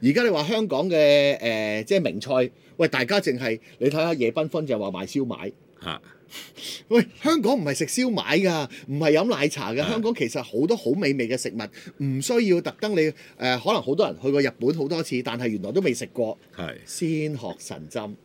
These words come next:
Speaker 2: 係。
Speaker 1: 船王炒飯。
Speaker 2: <laughs>
Speaker 1: 嗱，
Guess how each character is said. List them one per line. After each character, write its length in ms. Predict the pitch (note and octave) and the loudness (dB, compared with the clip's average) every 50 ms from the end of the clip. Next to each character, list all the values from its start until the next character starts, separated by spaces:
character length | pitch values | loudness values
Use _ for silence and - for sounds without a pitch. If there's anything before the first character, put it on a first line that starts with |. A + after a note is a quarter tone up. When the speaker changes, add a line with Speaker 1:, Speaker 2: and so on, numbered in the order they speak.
| - - - | -20 -16 -10
Speaker 2:
係。 240 | F#2 E2+ D#2+ C#2 - - - _ _ | -8 -8 -6 -8 -10 -14 -20 _ _
Speaker 1:
船 540 | - - - D#3 D3 D3 D3 D3 D3 C#3+ C#3+ | -6 2 4 6 8 8 8 8 6 4 2
王 320 | C3+ C3 C3+ B2+ B2 B2+ C3 | 2 2 2 2 2 0 -2
炒 300 | B2 C3+ A2 B2 E3 G3 | -4 -6 -4 -2 -2 -2
飯。 320 | F3 D3 A#2+ G#2+ A2 A2 - - - _ - - - - _ _ _ - - | 0 -2 -4 -6 -8 -10 -12 -16 -20 _ -20 -20 -20 -20 _ _ _ -6 -4
Speaker 2:
<laughs> 20 | - - F#3 - - C#3 - - - - - F3 F3 - - D3 D3+ - _ _ _ _ - - _ _ _ _ _ _ _ _ | -4 -4 -4 -8 -14 -20 -20 -20 -12 -10 -8 -8 -8 -10 -14 -14 -14 -16 _ _ _ _ -20 -20 _ _ _ _ _ _ _ _
Speaker 1:
嗱， 100 | - A2 | -14 -14